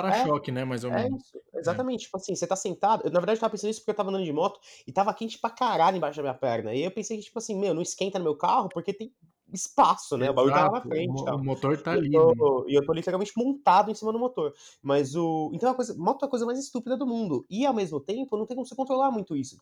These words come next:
Speaker 1: Por mais que moto também tenha passado pela lei agora, de que todas têm que sair com, ou com A B S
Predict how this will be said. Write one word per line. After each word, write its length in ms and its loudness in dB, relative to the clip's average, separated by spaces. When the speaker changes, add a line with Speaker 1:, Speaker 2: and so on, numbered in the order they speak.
Speaker 1:
Por 180 0
mais 240 -2
que 100 -8
moto 300 -2
também 240 -4
tenha 200 -4
passado 340 -2
pela 200 0
lei 140 0
agora, 360 -2
de 160 -8
que 220 -6
todas 340 -2
têm 100 -8
que 80 -12
sair 140 0
com, 180 -8
ou 160 2
com 140 -2
A 80 2
B 100 4
S 320 4